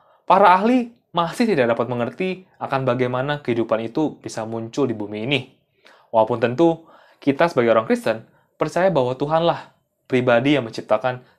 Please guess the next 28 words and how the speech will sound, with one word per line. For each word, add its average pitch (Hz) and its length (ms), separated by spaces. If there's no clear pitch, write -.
semua 117 480
kehidupan 101 320
itu. 113 400
Ditambah 120 320
lagi, 143 400
untuk 170 240
munculnya 190 480
suatu 143 240
kehidupan 127 480
di - 20
suatu 117 220
planet, 185 400
itu 220 240
amatlah 123 400
langka. 135 480
Sebagai 147 320
contoh 185 240
di 131 160
bumi, 127 320
dipercaya 139 640
bahwa 170 240
organisme 180 480
sel 139 160
tunggal 160 560
baru 131 220
muncul 147 320
di 147 80
bumi 151 420